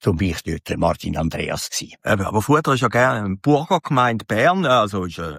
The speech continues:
Speaker 1: Muss ich
Speaker 2: ein Nomen.
Speaker 1: aufstehen?
Speaker 2: Ja, da musst
Speaker 1: Ja,
Speaker 2: du
Speaker 1: ja,
Speaker 2: fast
Speaker 1: ja,
Speaker 2: aufstehen.
Speaker 1: ja, ja.
Speaker 2: Ja, da musst du fast aufstehen, ja.
Speaker 1: Gehören zu den, ich weiss nicht, wie viele hundert Tage, immens fähige Familie zu Bern. Ja.
Speaker 2: Ja, ja.
Speaker 1: Bei Bern Burger,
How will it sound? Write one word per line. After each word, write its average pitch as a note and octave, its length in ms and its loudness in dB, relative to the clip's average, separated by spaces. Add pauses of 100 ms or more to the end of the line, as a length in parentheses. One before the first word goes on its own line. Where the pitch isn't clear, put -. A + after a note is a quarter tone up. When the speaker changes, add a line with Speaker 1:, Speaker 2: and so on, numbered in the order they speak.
Speaker 1:
Muss B2 300 4
ich C3 60 4
Speaker 2:
ein A2+ 100 2
Nomen. F#3 260 4
Speaker 1:
aufstehen? F2+ 300 0
Speaker 2:
Ja, D3 200 4
da A#2 100 -4
musst A#2 120 4
Speaker 1:
Ja, D#3 200 6
Speaker 2:
du - 20 4
Speaker 1:
ja, B2 80 4
Speaker 2:
fast C3+ 100 6
Speaker 1:
ja, D3 80 6
Speaker 2:
aufstehen. C#3 140 6
Speaker 1:
ja, C#3 100 4
ja. B2+ 140 4
Speaker 2:
Ja, B2 80 2
da G#2+ 60 -4
musst G#2 160 -4
du G#2+ 80 -2
fast A#2 180 -2
aufstehen, A#2 340 -4
ja. F#2 60 -2
Speaker 1:
Gehören C#3 240 4
zu C3+ 160 0
den, B2 200 0
ich G#2 40 -4
weiss B2+ 240 2
nicht, C3 100 0
wie B2+ 100 -2
viele A2+ 200 0
hundert B2+ 340 0
Tage, A#2+ 340 2
immens A2+ 280 -2
fähige G#2+ 260 -2
Familie A2 400 -4
zu - 80 -20
Bern. - 260 -12
Ja. A#2+ 160 0
Speaker 2:
Ja, G2+ 240 0
ja. D#2+ 200 -2
Speaker 1:
Bei B2 80 -2
Bern C3 300 4
Burger, D3 400 2